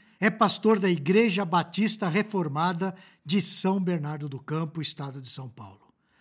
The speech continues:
O seu nome é Elmer Pires, e o tema que ele aborda no Telmídia Blog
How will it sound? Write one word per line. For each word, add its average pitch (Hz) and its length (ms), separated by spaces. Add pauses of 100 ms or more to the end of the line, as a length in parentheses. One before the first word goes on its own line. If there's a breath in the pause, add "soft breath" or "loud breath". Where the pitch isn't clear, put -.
(560)
O 208 80
seu 254 240
nome 240 500
é - 320
Elmer 208 540
Pires, - 720 (420)
e 202 60
o 208 80
tema 254 320
que 254 80
ele 254 80
aborda 165 420
no 160 120
Telmídia 180 440
Blog 175 540